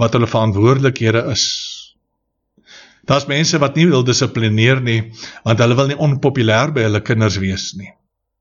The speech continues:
En dit sien ek baie aan, dis 'n baie algemeen in die era wat ons in lewe, dat pa, pa broekig stil staan, die lamsak wat hy is, en dit vir sy vrou los.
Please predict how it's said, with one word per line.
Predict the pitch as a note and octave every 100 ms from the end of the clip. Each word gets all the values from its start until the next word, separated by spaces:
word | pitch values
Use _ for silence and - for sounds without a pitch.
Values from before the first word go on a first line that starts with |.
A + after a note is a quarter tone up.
| _ _ _ _ _ -
En | C#3+
dit | E3 E3
sien | F#3 C3+
ek | F#2+
baie | A2+ D3+
aan, | D#3+ G#2+
dis | G#2 B2+
'n | G#2+
baie | G#2+ A#2 A2 - - - -
algemeen | C3 C#3 F#3 F#3 C#3 A#2+
in | A2+
die | A#2+
era | C3+ C3 A2+
wat | A2+
ons | G#2 G#2+
in | A2
lewe, | A2 A#2 A2 F#2+ - - - _ _ -
dat | A#2+ -
pa, | D#3 E3+ F3
pa | E3+ C3
broekig | G#2+ D3 E3 A#2+
stil | - - D3 -
staan, | - G2 F2+ - _ _ _ -
die | G#2+
lamsak | G#2 C3+ B2 G#2+ -
wat | A2 -
hy | B2 B2
is, | - - - _ _ _ -
en | A2
dit | G2+
vir | A2+
sy | B2
vrou | G2+ D3+ D3
los. | A2 F2 F2